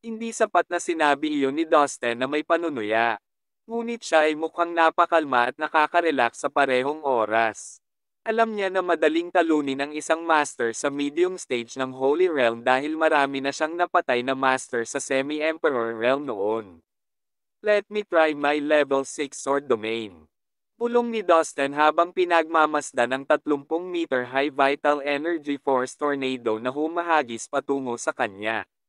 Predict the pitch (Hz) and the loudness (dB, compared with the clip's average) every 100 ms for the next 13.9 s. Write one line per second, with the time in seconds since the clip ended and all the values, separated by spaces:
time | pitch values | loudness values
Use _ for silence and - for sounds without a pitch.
0 | _ _ _ _ _ - 165 156 143 113 | _ _ _ _ _ 0 4 6 4 2
1 | 90 82 _ _ _ _ - 240 247 240 | -4 -16 _ _ _ _ -10 -6 -4 -2
2 | 220 202 196 160 151 147 - 131 131 135 | 2 2 2 4 4 2 -2 -2 2 2
3 | 156 170 180 - 160 131 120 143 147 147 | 2 2 0 0 -2 0 -2 -2 -4 -2
4 | 147 143 160 165 151 151 156 - 135 - | -2 -2 0 2 2 2 -2 -2 -8 -8
5 | - 139 147 170 156 123 123 135 135 131 | -4 -2 0 0 0 -4 -4 -2 0 2
6 | 139 147 151 143 127 131 147 - 156 131 | 0 -2 -2 -2 -4 -2 -4 -2 -2 0
7 | 104 - 117 113 98 80 _ _ _ _ | -2 -2 -2 -2 -4 -12 _ _ _ _
8 | _ _ _ _ - 180 160 151 135 123 | _ _ _ _ -4 -4 -2 2 2 2
9 | 101 85 78 _ _ - 220 220 233 226 | -4 -18 _ _ _ -6 -6 2 4 4
10 | 220 196 185 160 151 156 156 156 147 143 | 0 -4 -4 -4 -4 -4 2 4 4 2
11 | 123 123 143 160 156 156 143 143 156 165 | 2 0 -2 -2 0 0 0 -2 0 0
12 | 160 156 123 - 147 139 135 127 117 117 | 2 2 0 -6 -2 2 4 4 2 -2
13 | 147 160 - - 107 92 110 113 101 | -4 -8 -6 0 0 2 2 2 0